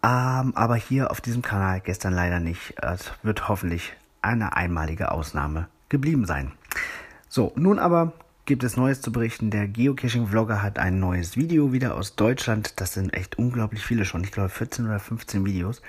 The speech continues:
Der war ja nur zehn Tage hier. Diesmal geht's um den Geo-Zoo-Cache, beziehungsweise eine ganze Reihe von Geocaches im Zoo in Hannover.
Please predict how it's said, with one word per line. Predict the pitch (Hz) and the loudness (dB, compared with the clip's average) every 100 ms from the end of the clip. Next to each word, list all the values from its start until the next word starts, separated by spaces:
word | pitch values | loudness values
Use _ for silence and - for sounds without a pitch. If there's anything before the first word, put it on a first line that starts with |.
| - - | -16 -4
Der | 90 | 0
war | 104 | 2
ja | 104 | 2
nur | 101 - | -2 -4
zehn | - 120 120 | 0 0 0
Tage | 104 101 | -2 -4
hier. | 98 107 90 - - - - - | -2 0 -2 -4 -12 -18 -18 -4
Diesmal | 147 143 127 104 | 0 2 2 0
geht's | - 117 - - | 0 -2 -2 -4
um | 104 107 | 0 0
den | 98 92 90 90 - | 0 0 -2 -4 -4
Geo-Zoo-Cache, | 120 123 107 101 - 170 175 - 156 - - - - - | 0 2 0 -2 2 2 2 0 0 0 -8 -14 -14 -14
beziehungsweise | - 135 123 120 113 104 | -4 2 2 2 0 0
eine | 104 | 0
ganze | 98 101 98 | 0 0 0
Reihe | 90 113 127 | 2 2 2
von | - 104 101 101 | 0 0 0 -4
Geocaches | - 113 123 131 - 110 104 98 - - | -6 -2 2 0 0 -2 -2 -4 -6 0
im | 127 127 127 | 2 2 -2
Zoo | - 135 127 | 0 0 0
in | 101 101 | 0 0
Hannover. | 107 131 117 | 2 2 0